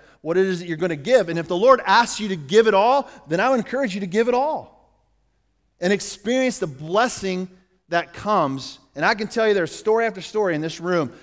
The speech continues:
of people who probably thought, "You know what? I really can't afford to give, but I'm gonna go ahead and give anyway and trust the Lord." And God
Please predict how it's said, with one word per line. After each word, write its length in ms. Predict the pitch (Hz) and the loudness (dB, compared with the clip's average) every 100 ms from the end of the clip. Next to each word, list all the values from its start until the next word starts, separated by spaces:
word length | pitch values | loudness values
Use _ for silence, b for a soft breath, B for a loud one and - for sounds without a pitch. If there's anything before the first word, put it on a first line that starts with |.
| B | B
of 100 | 123 | -10
people 260 | 175 190 175 | -6 -4 -2
who 60 | 151 | 0
probably 300 | 180 180 165 | 2 0 0
thought, 260 | 165 156 | -2 -2
"You 60 | 175 | 0
know 100 | 196 | 0
what? 200 | 208 208 | 2 2
I 80 | 165 | 0
really 420 | 165 196 202 190 B B B | 2 2 2 0 B B B
can't 200 | - 185 | -6 -4
afford 360 | 170 180 196 165 | -4 -2 -2 -2
to 60 | |
give, 200 | 160 185 | 0 0
but 100 | 165 | 2
I'm 60 | 160 | -2
gonna 140 | 175 | -2
go 120 | 165 180 | -4 -2
ahead 120 | 180 | -2
and 100 | 151 | -2
give 160 | 170 | -4
anyway 240 | 180 175 170 | -2 -4 -6
and 80 | 143 | -6
trust 300 | 180 170 160 | -6 -6 -6
the 80 | |
Lord." 280 | 151 165 170 | -4 0 0
And 140 | 139 123 | -2 -4
God 360 | 156 165 160 | 0 0 0